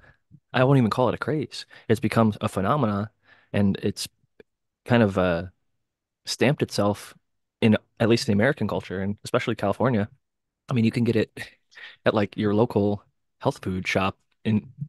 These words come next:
ch-, put into, like, like, a boost shot into, like, your green juice, you know? It's like, it is so ubiquitous now in our culture. Like, you know, grandma's taking C B D, like, grandpa's taking C B D, like, everybody and anybody.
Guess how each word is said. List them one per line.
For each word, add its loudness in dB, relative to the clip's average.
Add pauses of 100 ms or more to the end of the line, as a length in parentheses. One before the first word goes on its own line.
(100)
ch-, -14
put 2
into, 0
like, -4 (280)
like, -2
a 2
boost 2 (220)
shot -2
into, -2
like, -4
your -6
green 4
juice, -4
you 2
know? 2
It's -2
like, -4 (460)
it 4
is 2
so 4
ubiquitous 0
now -2
in -6
our -2
culture. 0
Like, -2 (840)
you 2
know, 2
grandma's 4
taking -2
C -4
B -8
D, -6 (100)
like, -4
grandpa's 0
taking 0
C -2
B -6
D, 0
like, -2
everybody 0 (180)
and 2
anybody. 4